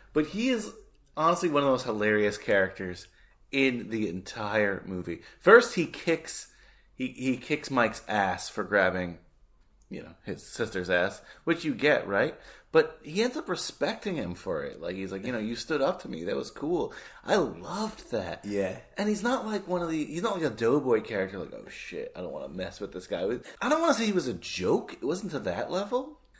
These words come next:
Speaker 2: N-, it w-, it was perfect.
Speaker 1: Yeah. <laughs>
Speaker 2: It was perfect. It was like, you're right, not a joke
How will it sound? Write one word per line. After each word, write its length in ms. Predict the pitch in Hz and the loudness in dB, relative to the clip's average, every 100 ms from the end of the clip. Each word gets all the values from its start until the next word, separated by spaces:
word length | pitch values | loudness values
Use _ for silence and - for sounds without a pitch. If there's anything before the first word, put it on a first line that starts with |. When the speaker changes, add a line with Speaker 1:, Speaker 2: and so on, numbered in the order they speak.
| - | -8
Speaker 2:
N-, 180 | 156 180 | -6 2
it 120 | 202 214 | 4 4
w-, 100 | 180 180 | 2 0
it 60 | |
was 140 | 165 165 | 0 -2
perfect. 540 | - 104 - - - - | 0 0 0 -10 -16 -12
Speaker 1:
Yeah. 280 | - 226 175 | -2 0 0
<laughs> 60 | - 196 - 214 - - - - - | 0 0 0 -2 -4 -16 -14 -10 -2
Speaker 2:
It 60 | 156 | 6
was 160 | 151 147 | 6 6
perfect. 400 | 143 113 95 - - - - | 4 4 2 -6 -20 -20 2
It 40 | 151 | 4
was 120 | 127 | 4
like, 260 | 131 - - | 0 -2 -2
you're 140 | 135 | 2
right, 320 | 135 104 - 131 | 4 2 -2 -2
not 200 | 131 147 | 0 0
a 40 | |
joke 460 | 120 117 101 95 | 0 -2 -2 -4